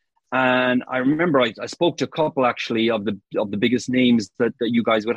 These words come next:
have in, in the kind of software space. And, you know, I remember one putting in an entire team, flying over three or four as,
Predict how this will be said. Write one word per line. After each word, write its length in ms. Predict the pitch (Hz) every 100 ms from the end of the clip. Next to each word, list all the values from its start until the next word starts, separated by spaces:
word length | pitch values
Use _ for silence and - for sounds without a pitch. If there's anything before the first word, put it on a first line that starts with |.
| -
have 300 | 185 185 123
in, 100 | 117
in 120 | 117
the 120 | 110 101 -
kind 140 | 107
of 80 | 98 - -
software 340 | 127 110 107
space. 460 | - - 104 101 -
And, 140 | 110 _ _ _ _
you 100 | 208
know, 60 | 202
I 40 |
remember 260 | - 285 143
one 340 | 147 156 143
putting 300 | 127 147 131
in 80 | 127
an 100 | 123
entire 320 | 120 - 120
team, 340 | 120 - 147 120
flying 300 | - 123 127
over 220 | 131 117
three 200 | - 123
or 80 | 117
four 420 | - - 156 123
as, 120 | 107